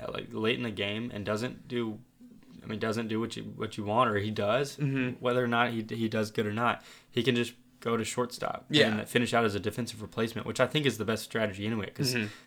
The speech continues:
Speaker 1: I mean, I know Tanner Leggett is serviceable at shortstop, and he's made some good plays, but, I mean, Lane Forsythe's your best, best shortstop
Speaker 2: Yeah.
Speaker 1: defensively.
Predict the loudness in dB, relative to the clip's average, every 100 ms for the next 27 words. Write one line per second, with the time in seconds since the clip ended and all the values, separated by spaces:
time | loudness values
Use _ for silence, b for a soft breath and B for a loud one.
0 | _ _ -4 -2 -2 2 2 6 6 4
1 | -4 -4 -2 0 0 0 0 0 2 0
2 | 0 -2 0 0 -2 -4 -4 0 0 2
3 | -2 -6 -4 -4 -2 0 0 0 -2 0
4 | 2 0 0 B B B B -16 -4 -4
5 | 0 4 4 4 0 0 -6 -6 -2 -2
6 | -4 -12 -16 -6 -4 -2 -4 -8 -6 -6
7 | -2 2 2 2 0 0 0 -2 -2